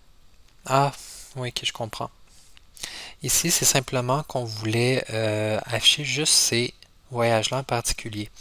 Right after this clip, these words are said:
Fait que qu'est-ce qui a été fait ? C'est juste qu'on a décoché tout, puis on a juste coché ceux qu'on souhaitait avoir. Comme par exemple, euh, aventure verte en Équateur, on voulait avoir l'expérience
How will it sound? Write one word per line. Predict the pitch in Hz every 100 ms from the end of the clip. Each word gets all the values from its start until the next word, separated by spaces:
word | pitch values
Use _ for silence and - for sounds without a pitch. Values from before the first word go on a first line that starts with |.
| - - - - - - - - - -
Fait | -
que | -
qu'est-ce | 123
qui | -
a |
été | 123 120
fait ? | 107 - 147
C'est | - 117
juste | 123 -
qu'on | - 113 110
a | 113 110 - - - - - - -
décoché | 123 139 143 - 120
tout, | - 127 180 - - - -
puis | - 123
on | 117
a | 113
juste | 110 147 -
coché | - 110 - 131
ceux | - - 123 131 - -
qu'on | - 110
souhaitait | - - 107 - 104
avoir. | 110 107 110 - - - - - - - -
Comme | - -
par | 101 101
exemple, | 98 107 107 104 -
euh, | 104 101 101 101 101
aventure | 104 104 110 107 - 117 113 113 117 117 113 113 - - - - - _ - -
verte | 120 107 110 117 - -
en | 104
Équateur, | 104 - 107 - - 131 135 135 135 127 120
on |
voulait | 104 104
avoir | 104 101 110
l'expérience | 107 107 107 - - 107 - 117 110 113 113 117 - -